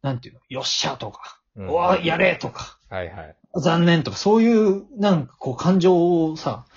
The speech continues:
Speaker 2: うんうんうん。
Speaker 1: あの、高ぶらせられるっていうのは、なんかすげえいいなと思ってんだけど。
Speaker 2: はいはいはい。
Speaker 1: 一方ね。
Speaker 2: うん。
Speaker 1: じゃあそういうのすべて排除して、もうすべて排除して最速は何なのかと。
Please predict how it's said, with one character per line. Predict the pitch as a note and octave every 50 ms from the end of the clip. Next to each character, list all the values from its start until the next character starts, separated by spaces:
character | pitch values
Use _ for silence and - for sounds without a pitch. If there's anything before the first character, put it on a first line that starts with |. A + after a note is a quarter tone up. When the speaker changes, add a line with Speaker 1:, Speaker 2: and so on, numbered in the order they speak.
| - -
Speaker 2:
う | G#2+
ん |
う | G2+
ん | F#2+ F2
う | F2
ん。 | A#2+
Speaker 1:
あ | A#2+
の、 | A2+ A2 G#2+ G#2+ - D2+ D2+ G#2+ G#2+
高 | - C#3+ D3+ E3
ぶ | E3 E3
ら | F3 E3+
せ | - F3+
ら | E3+ E3 E3+
れ | E3+ F3+
る | D#3+ C3+
っ | B2
て | - -
い | A2
う | G2+
の | G2 G2
は、 |
な | G2+ A2
ん | A2+
か | - -
す | - - F3
げ | F3 A#3+ A3 C3+
え |
い | B2+ D3 D3
い | C3+
な | A2 F#2 F#2+
と | - - F#2 F#2+ - _ -
思 | D3 C#3+ D#3+ F#3+
っ | G3 G3
て | - G#2+
ん | G2+ F2+
だ | - F#2+
け | - -
ど。 | G#2 G2+ - -
Speaker 2:
は | G#2+ G#2
い | F2 D#2+
は | F#2+ E2+
い | D#2 D#2 _
は | D2+ D2+
い。 | E2 _ _ _ _ _ _ _ _ _ _ _ _ _ _ _ _ _ _
Speaker 1:
一 | - G3 F3+ - - _ -
方 | D4 D4 D3 A2
ね。 | G2 - C3 - _ _ -
Speaker 2:
う | G#2
ん。 | G2 F2 D2 D#2 - _ _ _ _ _ _ _ _ _ _ -
Speaker 1:
じ | E3 B3+
ゃ | A#3+
あ |
そ | A3+ - A3 B3 C4
う | C#4
い | C#4
う | C4+
の | A3+ F3
す | F3 - - - A3
べ | A#3 G3+
て | - C3+
排 | B2 - - D3+ C#3 A#2
除 | G#2+ G#2
し | - -
て、 | - G#2+
も | G#2+ B2 C3+
う |
す | B2 - - C#4
べ | C4+ D4 C4+
て | A3+ B3 G#3+
排 | - - A#3 A#3+ A3+
除 | G3 A3 G#3
し | -
て | - G3+
最 | - - - E3+ D#3+
速 | D3+ - E3+ - - E3+
は | D3+ C#3+
何 | C#3 C#3 C#3 B2+ A#2
な | A2
の | G2 G2+ G2
か | - -
と。 | C#3 - -